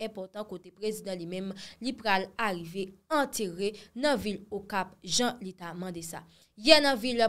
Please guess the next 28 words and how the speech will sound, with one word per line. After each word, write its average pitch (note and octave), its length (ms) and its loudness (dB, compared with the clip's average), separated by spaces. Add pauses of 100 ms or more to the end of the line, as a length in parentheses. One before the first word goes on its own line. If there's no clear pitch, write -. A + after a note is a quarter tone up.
Pòdepè, A3+ 560 0
ebyen G3 300 -6
patizan G#3+ 480 -4
prezidan G3+ 400 -4
Jouvnèl F#3+ 340 -6
Moyiz E3+ 320 -6
yo G3 80 -6
ta G#3+ 160 -2
mache F#3+ 380 -4 (100)
an A3 160 -4
blan, F3+ 240 -6 (240)
yon C#4 240 2
fason G#3+ 320 -2
pou G3 160 -8
yo F#3 60 -10
ta F3 180 -4
rann G3 320 -6
omaj F#3 460 -6 (260)
ansanm A#3 560 0
avèk E3+ 460 -6
li. - 100 -20 (460)
Onu A#3+ 320 10
li A3+ 160 -2
menm G#3+ 220 0 (100)
bò G3+ 140 2
kote G#3 260 -4
pa A#3 240 4
l A#3 120 4